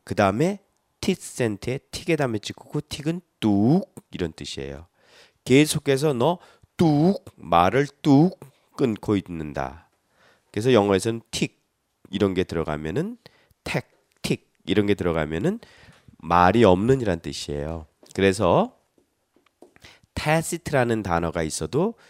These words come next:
이것도 말이 없는, 과묵한 이란 뜻이에요. 왜냐하면 뚝, 딱 이런 것이 다 입을 다물다라는 뜻에서 온 거예요.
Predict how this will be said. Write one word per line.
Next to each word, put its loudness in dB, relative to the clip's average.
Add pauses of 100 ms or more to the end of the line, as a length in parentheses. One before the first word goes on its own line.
(160)
이것도 0
말이 4
없는, 2
과묵한 -4
이란 -6
뜻이에요. -8
왜냐하면 -2 (580)
뚝, 4 (300)
딱 2
이런 -6
것이 -6
다 -4 (320)
입을 -2
다물다라는 -8
뜻에서 -14
온 -12
거예요. -16